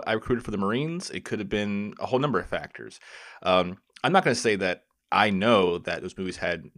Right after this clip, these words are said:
didn't have the, an impact on recruiting. I'm sure they did. Um, Top Gun did back in the eighties.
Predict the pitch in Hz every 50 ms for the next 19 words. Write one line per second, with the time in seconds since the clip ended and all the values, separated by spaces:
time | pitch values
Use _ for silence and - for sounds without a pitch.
0 | 87 - - _ _ _ _ _ _ - 104 98 104 98 95 104 92 92 92 -
1 | - 98 95 98 95 95 - 95 90 90 - 95 90 87 - - 92 90 95 101
2 | 113 - - - 311 330 320 269 - - - 185 185 - - - - - - -
3 | - - 98 101 98 98 98 - - 90 87 - - 127 147 196 190 101 101 92
4 | 90 82 90 85 - - 107 95 - - 110 147 156 90 78 76 87 -